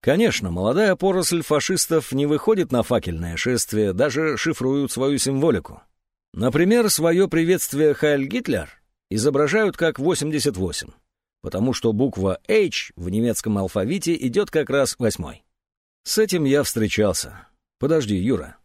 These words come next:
кто тогда запретил Компартию Германии, другие антифашистские организации, например, Союз свободной немецкой молодежи, Культурбунд, Комитет борцов за мир? В том-то и дело, что сработали не только рефлексы, отработанные при Гитлере,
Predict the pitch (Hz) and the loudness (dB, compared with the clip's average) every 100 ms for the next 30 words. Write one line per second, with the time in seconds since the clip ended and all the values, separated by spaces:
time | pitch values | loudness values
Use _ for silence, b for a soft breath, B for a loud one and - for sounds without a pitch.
0 | _ _ _ - - 247 226 196 185 185 | _ _ _ -6 -4 0 2 2 2 0
1 | 196 180 196 170 - 170 143 180 160 - | 0 0 0 0 0 0 2 0 0 0
2 | 151 135 156 147 92 73 71 73 85 107 | 0 2 2 2 -2 -8 -14 -12 -4 -2
3 | 123 143 - 135 117 110 127 147 127 127 | 0 0 0 -4 -4 -4 -2 -2 0 0
4 | 120 117 117 90 110 - 123 110 90 95 | 2 2 2 2 0 0 -2 0 0 0
5 | 95 92 92 95 107 - 92 85 101 98 | -2 -2 -2 -2 -2 -2 -4 -2 -2 0
6 | 98 101 101 - 101 92 87 80 95 95 | 0 0 -2 -2 -2 -2 -4 -4 -2 2
7 | 117 107 b b b _ 151 131 120 101 | 0 -2 b b b _ -2 2 2 0
8 | 87 120 123 113 - _ _ _ 87 92 | 2 2 2 0 -8 _ _ _ -6 -4
9 | 92 113 95 92 - 107 123 160 196 - | 0 0 0 0 0 0 0 -2 -4 -6
10 | _ _ _ _ _ _ _ _ _ 208 | _ _ _ _ _ _ _ _ _ -4
11 | 214 214 196 208 127 69 _ _ _ _ | 0 0 2 2 2 -2 _ _ _ _
12 | - 160 151 151 156 226 202 185 180 220 | -2 0 2 2 4 2 4 2 2 2
13 | 208 190 180 202 226 - 90 - - 90 | 2 2 0 2 2 0 -6 -12 -8 -2
14 | 110 110 139 120 120 107 101 104 135 143 | 0 0 0 2 0 0 0 0 0 2
15 | 147 | 2